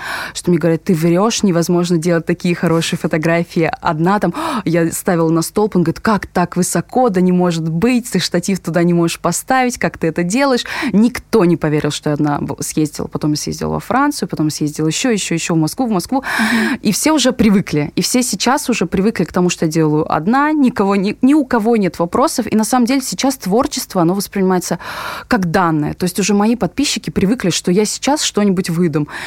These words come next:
Speaker 1: Но всё равно стараюсь удивлять, и получается удивлять каждый раз. Всё равно такие: «Ого, я думала, что ты уже ничем не удивишь, а нет, всё-таки у-, смогла там». И то есть вот, э, ну,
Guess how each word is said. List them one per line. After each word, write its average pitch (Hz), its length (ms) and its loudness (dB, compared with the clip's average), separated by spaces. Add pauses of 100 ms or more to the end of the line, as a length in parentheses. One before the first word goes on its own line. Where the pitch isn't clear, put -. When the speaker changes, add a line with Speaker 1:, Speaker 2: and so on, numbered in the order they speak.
(140)
Speaker 1:
Но 226 300 4
всё - 180 -2
равно 233 380 4
стараюсь 185 480 0
удивлять, 185 500 0
и 185 60 -2
получается 175 640 0
удивлять 175 380 -2
каждый 175 300 -2
раз. 160 140 -4
Всё - 140 -6
равно 165 160 2
такие: - 260 -4
«Ого, 180 480 0 (100)
я 220 280 0
думала, 240 340 2
что - 160 -6
ты 208 120 0
уже 185 200 0
ничем 175 400 0
не 151 80 2
удивишь, 165 480 -2 (300)
а 240 160 0
нет, 226 300 2
всё-таки 226 440 -2
у-, 233 160 -2
смогла 180 460 0
там». 151 200 -4 (520)
И 208 60 0
то 233 120 0
есть 247 240 -2
вот, 190 160 0 (120)
э, 170 420 2
ну, 302 220 0